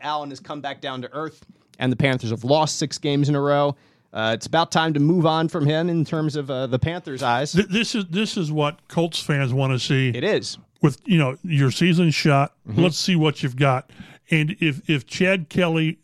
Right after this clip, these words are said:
Speaker 2: w-, would be a
Speaker 1: If he was a third round pick
Speaker 2: Correct.
Speaker 1: like Will Grier.
Speaker 2: Th-, th-, then you've got an argument. Th-, with, with where it is, you don't. But they need to see what they've got with this guy, because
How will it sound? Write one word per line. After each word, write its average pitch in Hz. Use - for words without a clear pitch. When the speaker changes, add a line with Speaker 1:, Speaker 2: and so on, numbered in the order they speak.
Speaker 2:
w-, 170
would 151
be 151
a 131
Speaker 1:
If 160
he 254
was 202
a 156
third 202
round 170
pick 185
Speaker 2:
Correct. 160
Speaker 1:
like -
Will 156
Grier. 147
Speaker 2:
Th-, 175
th-, 185
then 180
you've 160
got 147
an 135
argument. 135
Th-, 196
with, 170
with 165
where 180
it 143
is, 135
you 127
don't. 135
But 139
they 175
need 220
to 165
see 185
what 170
they've 165
got 190
with 160
this 123
guy, 139
because 156